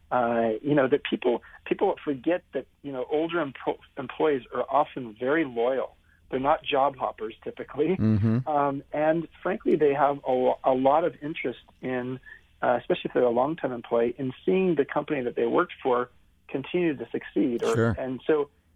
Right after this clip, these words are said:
Speaker 1: there's a lot of loyalty. There's a, you know, and, and especially in an economy like we're in right now, where unempl-, the unemployment rate's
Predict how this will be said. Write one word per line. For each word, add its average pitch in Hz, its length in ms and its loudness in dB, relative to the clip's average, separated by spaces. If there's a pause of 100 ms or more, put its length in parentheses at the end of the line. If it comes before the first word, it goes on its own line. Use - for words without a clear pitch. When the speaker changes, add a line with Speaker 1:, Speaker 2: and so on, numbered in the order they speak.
(100)
Speaker 1:
there's 156 160 0
a 156 40 0
lot 165 260 2
of 196 80 0
loyalty. 170 360 -2
There's 120 160 -10
a, 143 80 -8 (400)
you 151 80 -12
know, 147 80 -6
and, 143 180 -6
and 151 120 -4
especially 214 560 -4
in 151 80 -2
an 131 180 -2
economy 139 480 0
like 123 220 0
we're 135 140 4
in 123 100 -6
right 120 200 -4
now, 151 380 2 (320)
where - 160 -2
unempl-, 139 460 -2
the 135 80 4
unemployment 131 520 -2
rate's 127 200 -4